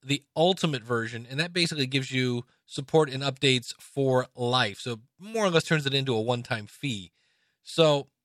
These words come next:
if you're interested in this, go to weeklywebtools dot com forward slash two six zero. That's where you can see the video. Or if you want, just go to weeklywebtools dot com forward slash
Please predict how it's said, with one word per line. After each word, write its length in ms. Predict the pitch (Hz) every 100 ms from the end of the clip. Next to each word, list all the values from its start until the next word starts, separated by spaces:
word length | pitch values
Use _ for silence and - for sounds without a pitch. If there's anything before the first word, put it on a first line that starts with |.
| _ _
if 180 | 170 165
you're 180 | 185 -
interested 540 | 214 269 247 151 - 131
in 160 | 117
this, 340 | 107 104 - -
go 160 | 131 160
to 420 | 165 170 156 143 - -
weeklywebtools 760 | 160 196 196 165 165 - 165
dot 180 | 151 156
com 240 | - 135 131
forward 240 | 160 156
slash 260 | - 135 -
two 260 | - 202
six 300 | 185 170 123
zero. 440 | 127 156 113 95 104 - _ _ -
That's 160 | 147
where 100 | 170
you 60 | 156
can 140 | 147
see 440 | 135 - 147 135 131
the 140 | 123 123
video. 520 | 123 165 143 127 123
Or 140 | 165 190
if 100 | 180
you 100 | 160
want, 380 | 143 147 143 - _ _ _
just 160 | 143
go 100 | -
to 100 | 160
weeklywebtools 760 | 131 147 147 143 139 135 143 131
dot 180 | 127 117
com 260 | - 127
forward 360 | 120 - 151 147
slash 480 | - 131 131 127